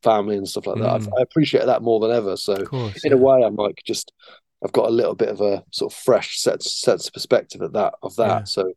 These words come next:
Speaker 1: I'm very happy in that sense doing that, you know.
Speaker 2: Yeah, and working
Speaker 1: I
Speaker 2: with
Speaker 1: guess
Speaker 2: those
Speaker 1: I will
Speaker 2: people.
Speaker 1: continue to do it. There is a hard element of that for not being, uh, not being around lots, which,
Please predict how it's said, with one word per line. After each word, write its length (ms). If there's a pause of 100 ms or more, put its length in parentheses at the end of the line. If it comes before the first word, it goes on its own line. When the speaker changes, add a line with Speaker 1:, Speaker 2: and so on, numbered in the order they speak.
(100)
Speaker 1:
I'm 100
very 200
happy 420
in 120
that 200
sense 320
doing 280
that, 220
you 60
know. 220
Speaker 2:
Yeah, 220 (280)
and 140
working 240
Speaker 1:
I 40
Speaker 2:
with 60
Speaker 1:
guess 140
Speaker 2:
those 120
Speaker 1:
I 40
will 80
Speaker 2:
people. 80
Speaker 1:
continue 340
to 100
do 140
it. 80
There 100
is 120
a 40
hard 240
element 280
of 100
that 220
for 80
not 160
being, 320 (320)
uh, 180
not 180
being 160
around 360
lots, 260
which, 320